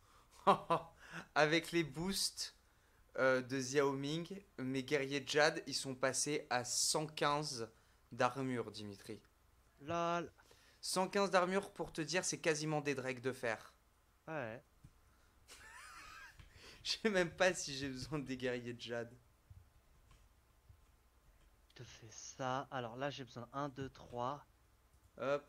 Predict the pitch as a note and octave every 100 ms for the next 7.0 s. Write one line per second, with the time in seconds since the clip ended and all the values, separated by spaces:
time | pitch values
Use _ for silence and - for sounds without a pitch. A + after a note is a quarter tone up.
0 | - - C3+ B2+ C3 B2+ B2+ C3+ B2+ B2+
1 | B2 - C3 B2+ C3+ - A#2+ - B2+ C3+
2 | C3 A2+ A#2 - - - C#3+ - - -
3 | - - - _ _ - C#3+ C3+ C3+ B2
4 | - C#3 - C3+ C#3 D3 C#3+ D#3 D3+ C3
5 | A2+ A2 A2+ - - A2 - - - C#4
6 | C#4 D#3+ - C3+ D#3+ D#3 D#3 D3+ D#3+